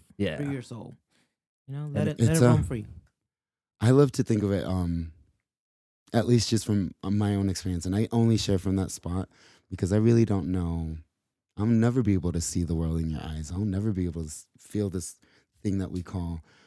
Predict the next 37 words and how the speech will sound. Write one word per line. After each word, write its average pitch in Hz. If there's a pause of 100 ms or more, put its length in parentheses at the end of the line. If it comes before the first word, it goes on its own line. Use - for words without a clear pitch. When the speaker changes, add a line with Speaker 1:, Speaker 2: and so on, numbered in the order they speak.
(120)
Speaker 3:
a 92
human 95
experience 87
through 90
Speaker 2:
Mm. 87
Speaker 3:
your 92
skin. 82
Speaker 2:
Yeah. 104 (160)
Speaker 3:
Um, 101
but 98
it's 92
fun 107
to 85
share 101 (360)
because 90
it's 80
somewhat 120
collective. 82
Like, -
Speaker 1:
Mm-hmm. 110
Speaker 3:
I 110
feel 143
you. 104 (840)
I 101
don't 98
Speaker 1:
'Cause, 220
Speaker 3:
know -
Speaker 1:
I -
Speaker 3:
what -
Speaker 1:
mean, 160
Speaker 3:
it -
Speaker 1:
like, 156
you 160
Speaker 3:
is. -
Speaker 1:
can, 160
you 151
can 160